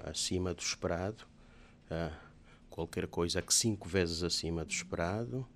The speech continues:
o que de certo modo indica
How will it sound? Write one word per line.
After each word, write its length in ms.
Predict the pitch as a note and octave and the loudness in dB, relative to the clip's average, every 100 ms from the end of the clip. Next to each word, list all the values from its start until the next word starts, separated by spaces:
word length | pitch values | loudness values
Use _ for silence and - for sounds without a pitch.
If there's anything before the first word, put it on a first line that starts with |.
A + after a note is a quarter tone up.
| - | -6
o 140 | F2 | -6
que 180 | - F2 | -6 0
de 80 | - | 6
certo 340 | G2 - - | 6 4 0
modo 580 | F2+ F2+ F2 E2 F2 F2 - - | 2 4 2 2 -2 -2 -8 -4
indica 720 | F2+ F2+ F2+ F2+ - G2+ G#2 | 2 2 2 -2 0 0 0